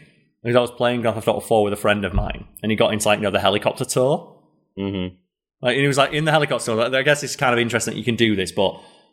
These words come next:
Speaker 1: I kind of wanna s-, stop now. And he said, "How, how do you, like, skip this, you think?" I went, "Oh, press triangle," <laughs> which is the get in and out of a car button. I'll never forget, does he press the button and Niko,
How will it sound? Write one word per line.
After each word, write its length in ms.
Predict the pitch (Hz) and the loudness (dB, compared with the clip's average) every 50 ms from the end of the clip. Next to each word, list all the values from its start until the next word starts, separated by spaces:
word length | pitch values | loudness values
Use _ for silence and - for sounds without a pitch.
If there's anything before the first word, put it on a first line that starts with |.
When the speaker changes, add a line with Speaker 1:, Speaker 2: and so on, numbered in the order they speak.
| _ _ _ - | _ _ _ -6
Speaker 1:
I 60 | 113 - | -6 -4
kind 320 | - 123 120 117 113 113 | -2 0 0 0 2 0
of 80 | 107 110 | 0 0
wanna 180 | 110 107 107 | 2 2 2
s-, 300 | 107 - - - - - - | 0 0 -4 -6 -8 -8 -6
stop 460 | - - - - - 120 107 - - | -4 -2 0 0 2 2 0 0 0
now. 420 | 135 123 123 131 151 170 - - - - - - - - _ - | 0 0 0 0 0 -2 -4 -8 -16 -20 -20 -20 -20 -20 _ -4
And 80 | - 120 | 0 0
he 40 | 123 127 | 2 0
said, 60 | 127 | 0
"How, 240 | 123 139 156 175 175 | 0 0 0 0 0
how 220 | 160 160 165 175 | 0 2 2 2
do 100 | 170 180 | 0 0
you, 100 | 180 170 | 0 0
like, 300 | 156 156 151 151 - - | 2 0 0 -2 -6 -4
skip 340 | - - - - 151 139 - | -2 0 2 2 2 2 2
this, 220 | - 117 - - | 2 0 0 0
you 60 | 113 - | -2 -2
think?" 220 | - 101 92 90 | 0 0 -2 -2
I 40 | 98 | -2
went, 100 | - 131 | -2 -2
"Oh, 120 | 120 107 | -2 -2
press 240 | - - 120 - - | 0 0 0 0 0
triangle," 680 | - - 104 98 104 113 131 131 139 151 170 170 - - - _ _ _ _ - | 0 2 2 2 2 2 0 0 2 2 0 -2 -6 -16 -20 _ _ _ _ -20
<laughs> 380 | - - - 123 - - 104 123 | -20 -18 -18 -20 -20 -10 -8 -6
which 160 | 131 120 131 | -4 -2 -2
is 80 | 131 | -2
the 100 | 113 131 | 0 0
get 240 | 120 110 135 131 139 | 0 2 2 0 2
in 140 | 131 123 123 | 0 -2 0
and 80 | 120 117 | 0 2
out 140 | 113 113 107 | 2 2 0
of 60 | 107 | -2
a 60 | 117 | -4
car 280 | - - 120 113 117 113 | -4 -2 0 2 2 2
button. 300 | - 117 - 98 120 117 135 | 0 0 -2 -2 -2 0 0
I'll 160 | 147 127 - - | 0 0 0 0
never 160 | 175 190 220 | 0 0 0
forget, 400 | - - 214 170 311 190 139 127 | 0 -2 -2 0 2 2 0 0
does 100 | 131 135 | -2 -4
he 60 | 139 | -6
press 320 | 135 - - 180 208 - - | -6 -2 0 0 0 2 0
the 100 | 339 302 | -2 0
button 420 | - 196 202 151 131 104 101 - - | 2 2 2 4 2 0 0 0 -2
and 200 | 170 156 147 139 | -2 -2 0 2
Niko, 600 | 143 151 147 151 - - 156 156 151 156 - | 2 2 0 0 -2 0 0 0 0 -2 -6